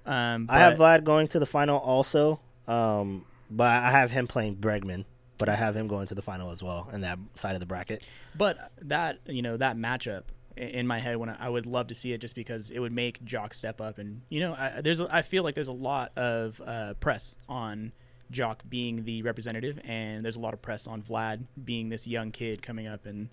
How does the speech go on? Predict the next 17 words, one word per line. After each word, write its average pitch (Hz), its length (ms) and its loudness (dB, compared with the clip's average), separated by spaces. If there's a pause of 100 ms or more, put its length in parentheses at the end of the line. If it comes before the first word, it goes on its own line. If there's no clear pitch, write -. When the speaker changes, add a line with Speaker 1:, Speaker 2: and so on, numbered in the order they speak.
Speaker 2:
You 151 80 0
know 208 60 4
what 208 80 6
would 160 40 -2
be 165 80 4
hilarious 123 540 4
is 117 180 -2
if 113 240 0 (220)
Jock 143 320 4
Peterson 135 400 2
shocked - 420 0
the 113 80 2
world, 104 460 -2 (920)
went 107 360 -4
to 123 100 -4
the 104 80 -2
final, 107 460 -4